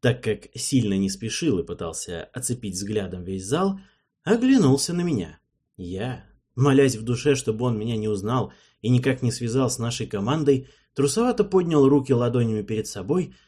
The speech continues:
и отрицающе помотал головой. Указал глазами в другой угол, мол, я оттуда, никому не мешаю. С непередаваемым презрением тот оглядел меня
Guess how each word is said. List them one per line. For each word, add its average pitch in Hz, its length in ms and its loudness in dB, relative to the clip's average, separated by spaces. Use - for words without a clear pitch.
и 196 80 2
отрицающе 190 720 0
помотал 120 440 -4
головой. 104 520 -4
Указал 123 380 2
глазами 110 420 0
в 98 80 -6
другой 113 320 0
угол, 104 320 2
мол, 110 260 -2
я 101 220 -6
оттуда, 110 500 0
никому 120 360 -2
не 107 100 -6
мешаю. 135 440 -6
С - 120 -12
непередаваемым 151 720 2
презрением 110 680 0
тот 101 160 -8
оглядел 95 400 0
меня 113 400 -2